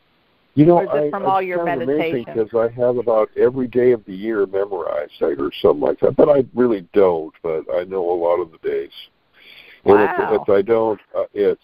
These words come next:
Speaker 1: I, I break it all into, like, Leo one is the week of authority, Leo two is the week of balanced strength, Leo three is the week of leadership. So, like, Madonna's born that week,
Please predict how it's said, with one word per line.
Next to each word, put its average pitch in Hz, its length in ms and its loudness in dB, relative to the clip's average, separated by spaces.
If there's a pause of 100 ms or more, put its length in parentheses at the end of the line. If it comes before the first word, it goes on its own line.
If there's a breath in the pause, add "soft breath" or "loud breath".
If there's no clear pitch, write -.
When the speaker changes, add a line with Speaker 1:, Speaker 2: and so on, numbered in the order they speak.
Speaker 1:
I, 82 220 0
I 98 320 2
break 110 220 0
it 107 80 2
all 107 240 4
into, 95 220 -4
like, 90 260 0
Leo 110 340 0
one 98 540 2
is 90 80 -14 (100)
the 87 60 -8
week 95 240 -6
of 82 80 -8
authority, 92 760 2 (440 soft breath)
Leo 104 400 2 (100)
two 151 320 0
is 110 160 -6
the 92 80 -10
week 98 220 -8
of 73 100 -20
balanced 80 400 -4
strength, 98 500 0 (120)
Leo 87 500 -2
three 110 300 0
is 101 160 -8
the 92 80 2
week 90 220 0 (120)
of 92 100 -4
leadership. 98 600 2 (100)
So, 85 220 2 (400 soft breath)
like, 95 160 0
Madonna's 92 640 2 (100)
born 90 320 -4
that 90 300 0
week, 87 400 -6